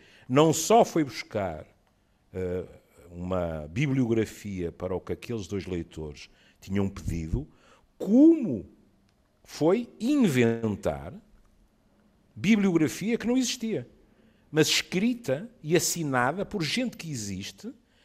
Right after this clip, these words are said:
e que eram, neste caso, jornalistas especialistas daquela área. Em termos éticos, isto é verdadeiramente assustador. Hum? Agora,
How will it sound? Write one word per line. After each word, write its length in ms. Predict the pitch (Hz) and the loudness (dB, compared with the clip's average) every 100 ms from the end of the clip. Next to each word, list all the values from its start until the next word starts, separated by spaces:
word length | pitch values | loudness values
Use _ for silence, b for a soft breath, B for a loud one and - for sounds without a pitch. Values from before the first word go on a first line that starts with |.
| b b | b b
e 120 | 160 | -6
que 220 | 156 165 _ _ _ 160 | -4 -10 _ _ _ 6
eram, 240 | 175 156 | 6 6
neste 280 | 139 - - | 2 -4 -4
caso, 280 | 117 147 131 | -2 -2 -4
jornalistas 800 | 123 214 180 156 127 - - 220 | -4 -4 -4 -2 -2 -4 -8 -10
especialistas 680 | - - - 175 208 - 220 | -10 -10 -6 -6 -6 -8 -8
daquela 320 | 208 220 247 254 | -8 -8 -6 -4
área. 260 | 180 190 _ _ _ _ _ _ _ _ _ _ _ _ _ _ _ _ _ _ | -6 -10 _ _ _ _ _ _ _ _ _ _ _ _ _ _ _ _ _ _
Em 160 | - 87 | -10 -8
termos 460 | - 110 110 82 117 | -4 -2 -2 -2 -2
éticos, 600 | 120 117 160 - - - _ _ _ - | -2 -4 -16 -16 -20 -20 _ _ _ -18
isto 240 | 87 - | -10 0
é 80 | 135 | 0
verdadeiramente 680 | 120 131 131 143 151 165 165 | 0 0 0 0 -2 -6 -10
assustador. 480 | - - 247 220 - _ b b b b _ _ _ _ _ - | -12 -10 -6 -6 -6 _ b b b b _ _ _ _ _ -14
Hum? 240 | 78 127 262 b b b b b b b b b b - | -12 -12 -14 b b b b b b b b b b 2
Agora, 420 | 143 160 98 | 8 10 10